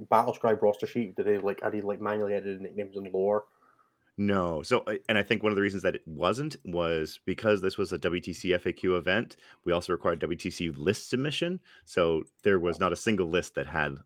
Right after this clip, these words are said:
Speaker 2: lore or nicknames on it. It was
Speaker 1: Okay, you
Speaker 2: great
Speaker 1: know
Speaker 2: for
Speaker 1: that's the
Speaker 2: that.
Speaker 1: only reason why that wasn't there,
Speaker 2: Uh, I
Speaker 1: right?
Speaker 2: had a pretty good chance of it. So he was super friendly, super nice guy. Um, I, I felt a little guilty for what I did
Speaker 1: No,
Speaker 2: to
Speaker 1: you
Speaker 2: him,
Speaker 1: didn't.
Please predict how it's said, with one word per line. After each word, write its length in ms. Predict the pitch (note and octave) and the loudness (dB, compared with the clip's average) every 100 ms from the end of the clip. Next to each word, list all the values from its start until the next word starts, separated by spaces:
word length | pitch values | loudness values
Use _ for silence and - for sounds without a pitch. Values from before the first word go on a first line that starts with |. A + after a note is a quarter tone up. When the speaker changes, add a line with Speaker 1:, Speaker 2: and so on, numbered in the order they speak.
| - | -6
Speaker 2:
lore 360 | D#2+ D#2+ D2+ - | -2 0 0 0
or 120 | D2 | -4
nicknames 480 | D2 - C2+ C2 C#2 | -6 -8 -10 -10 -10
on 160 | - | -10
it. 200 | - - _ - | -12 -18 _ -6
It 140 | C#2+ | -4
was 180 | C#2 B1+ | -2 -6
Speaker 1:
Okay, 180 | - - G#2 | -6 -8 -2
you 140 | G#2+ | 6
Speaker 2:
great 80 | A#2 | 10
Speaker 1:
know 80 | A#2 | 10
Speaker 2:
for 40 | |
Speaker 1:
that's 220 | G#2+ G#2 | 10 4
the 80 | - | 4
Speaker 2:
that. 40 | G2 | 2
Speaker 1:
only 160 | G2 | 2
reason 260 | F2+ F#2 F2 | 0 0 2
why 140 | F2 | 2
that 120 | E2 | 2
wasn't 280 | E2+ F2 E2+ | 2 -2 -2
there, 100 | - | 4
Speaker 2:
Uh, 40 | G#2 | 8
I 120 | F#2+ | 8
Speaker 1:
right? 60 | G2+ | 6
Speaker 2:
had 80 | G2 | 4
a 40 | |
pretty 160 | F#2+ F2+ | 2 0
good 100 | F2+ | 0
chance 220 | D#2+ D2 | -4 -6
of 60 | |
it. 60 | C2 | -2
So 60 | B2 | 2
he 120 | D3+ | 4
was 240 | F3 - - - | 4 2 -4 -12
super 440 | - - F3+ - | -6 0 2 2
friendly, 260 | B2 G#2+ G#2 | 0 0 -2
super 360 | - C#3+ C#3 | -2 0 2
nice 200 | G#2+ G2+ | 2 0
guy. 340 | - F#2+ F#2 F#2 - - - _ | 2 2 2 0 -10 -20 -20 _
Um, 640 | D#2+ D2+ D2+ C#2+ C#2 C2+ C2 - | -2 0 -2 -4 -6 -10 -12 -10
I, 160 | C#2+ C#2+ _ _ _ _ _ _ _ _ - | -10 -10 _ _ _ _ _ _ _ _ -8
I 100 | E2 | -8
felt 360 | - E2 - - | -2 -2 -2 -6
a 80 | E2+ | -4
little 400 | D2+ D#2+ F2 F#2+ | -2 -2 0 0
guilty 400 | G2+ A#2+ B2+ C#3 | 2 2 2 0
for 160 | D3 | 2
what 100 | D3 D3 | 2 2
I 60 | |
did 80 | B2+ | 4
Speaker 1:
No, 140 | A#2+ G2+ | 6 6
Speaker 2:
to 60 | |
Speaker 1:
you 80 | E3+ | 6
Speaker 2:
him, 220 | F3+ - | 4 4
Speaker 1:
didn't. 160 | - E2+ | 0 -12